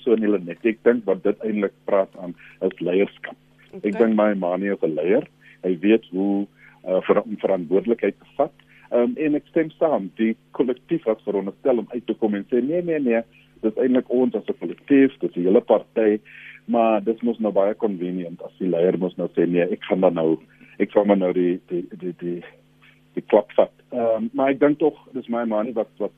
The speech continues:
Speaker 1: sê vir homself, "Ek is 'n leier en ek moet verantwoordelikheid vat vir dit." Ehm, hy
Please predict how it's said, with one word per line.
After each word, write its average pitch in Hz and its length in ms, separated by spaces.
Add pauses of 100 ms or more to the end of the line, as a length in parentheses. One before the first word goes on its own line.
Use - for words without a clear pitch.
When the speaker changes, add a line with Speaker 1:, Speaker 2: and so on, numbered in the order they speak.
(100)
Speaker 1:
sê 113 160
vir 98 120
homself, 95 420
"Ek 113 100
is 107 80
'n 101 80
leier 92 280 (400)
en 98 80
ek 98 80
moet 95 160
verantwoordelikheid 90 760
vat - 200
vir - 100
dit." - 380 (720)
Ehm, 98 440 (120)
hy 143 420